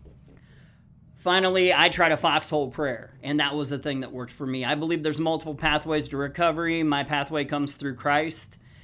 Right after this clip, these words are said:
That doesn't mean that I don't do a lot of other things on top of it. You know, but <sighs> part of this, part of staying in, in recovery is chasing recovery the same way you used to chase everything else that you used to do.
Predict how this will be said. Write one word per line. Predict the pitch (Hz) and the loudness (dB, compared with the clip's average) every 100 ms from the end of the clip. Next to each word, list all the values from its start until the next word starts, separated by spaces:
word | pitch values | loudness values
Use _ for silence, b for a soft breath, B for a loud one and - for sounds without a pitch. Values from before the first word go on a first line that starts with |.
| b - | b -2
That | 151 | 2
doesn't | 156 151 156 | 2 2 4
mean | 151 | 4
that | 143 | 2
I | 143 | 2
don't | 147 139 | 0 -2
do | 151 | -2
a | |
lot | 139 139 | 0 0
of | 135 | 0
other | 131 131 | -4 -4
things | 127 127 120 | -6 -6 -6
on | 120 113 | -6 -4
top | 131 123 | -4 -4
of | 120 107 | -8 -10
it. | 101 107 - - - - B B B B | -14 -18 -20 -20 -20 -20 B B B B
You | 151 156 | 0 2
know, | 143 143 | 2 0
but | 131 175 175 - - - B B B B B B - - - - | 2 4 6 4 -4 -8 B B B B B B -20 -20 -20 -20
<sighs> | - - - - - - - _ _ - - - - | -20 -20 -20 -20 -20 -20 -20 _ _ -20 -20 -20 -14
part | - 185 208 | -2 2 4
of | 208 | 2
this, | 175 180 - | 2 2 0
part | - 226 | 2 0
of | 254 | 2
staying | - 180 196 190 | 2 4 4 2
in, | 160 165 160 - - _ _ - | 0 -2 -6 -8 -20 _ _ -4
in | 165 | 0
recovery | 156 151 170 180 160 131 | 0 0 0 0 -2 -4
is | 131 | -6
chasing | - 165 175 170 143 | -4 0 0 0 -2
recovery | 131 127 135 127 135 | -4 -4 -4 -4 -6
the | 127 | -6
same | 147 147 | -2 -2
way | 139 | 0
you | 135 | -2
used | 135 139 - | -4 -6 -8
to | 127 | -8
chase | - 143 135 | -4 -2 -2
everything | 135 131 135 127 | -4 -6 -6 -4
else | 120 117 | -4 -6
that | 92 | -8
you | 117 | -10
used | 117 - | -10 -12
to | - | -14
do. | 113 | -16